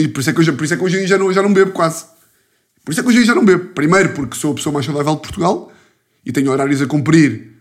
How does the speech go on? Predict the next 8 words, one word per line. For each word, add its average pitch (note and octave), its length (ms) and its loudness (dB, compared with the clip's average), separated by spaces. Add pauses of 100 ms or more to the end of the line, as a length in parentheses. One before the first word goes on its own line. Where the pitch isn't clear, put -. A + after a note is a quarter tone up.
(120)
porque - 180 -16
tenho C#3 220 0
emissões C#3 520 2
na C#3 100 -2
rádio C3+ 440 0
todos F3 300 2
os D3 120 -4
dias. F#3+ 420 -6